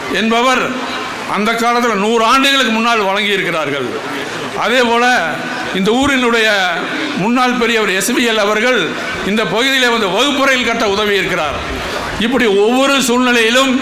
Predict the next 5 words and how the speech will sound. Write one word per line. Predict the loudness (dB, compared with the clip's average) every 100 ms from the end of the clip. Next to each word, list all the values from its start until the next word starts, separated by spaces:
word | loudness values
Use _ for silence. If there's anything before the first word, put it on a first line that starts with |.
| -2 -6 -6 -6 -4 0
சூலூரை | 2 2 2 2
சேர்ந்தவர்கள் | 2 0 0 0 0 0
உதவி | 0 0 0 0
கொண்டே | 0 0 2
வருகிறார்கள். | 2 2 2 2 0 0 -2